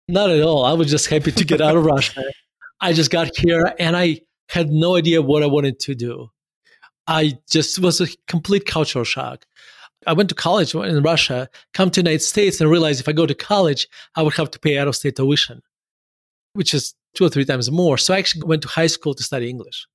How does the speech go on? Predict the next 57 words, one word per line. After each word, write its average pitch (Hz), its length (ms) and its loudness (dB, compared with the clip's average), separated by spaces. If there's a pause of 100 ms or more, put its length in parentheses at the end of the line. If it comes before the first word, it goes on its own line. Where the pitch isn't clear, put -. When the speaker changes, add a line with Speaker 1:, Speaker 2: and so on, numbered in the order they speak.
(260)
Speaker 1:
I - 60 -4
actually 160 260 -2
ended 156 160 2
up 143 80 -2
graduating 143 400 0
from 127 140 -12
high 151 180 -4
school 139 240 -4
here. 139 480 0 (880)
I - 80 0
dated, 175 300 2
like, 143 100 -2
six - 280 -2
or 170 40 2
seven 151 280 2
different 135 400 -2
majors 139 560 2
in 123 100 -4
college 131 540 -4
before 147 440 0
I 139 40 0
figured 135 320 0
out 127 200 0
I 127 40 0
wanted 123 260 -4
to 120 100 -6
finance. 127 560 -10 (320)
But 190 280 2
once - 180 0
I - 20 -2
realized 196 280 4
I - 20 2
wanted 170 220 2
to 151 40 -2
do - 60 -8
finance 170 480 -4
and 147 100 -4
investing, 139 500 -2
it - 380 -20
was 175 180 2
love 151 260 2
at - 60 -12
first - 320 -2
sight. 123 280 -6 (320)
And 180 160 4
when 196 200 4
something 233 600 2
is - 140 2
so 190 260 2
clear 175 380 2
to 160 160 0
you, 143 60 4
that's - 260 -4
what 156 180 -8
you 151 60 -4
wanna 143 180 -4
do. 170 420 -4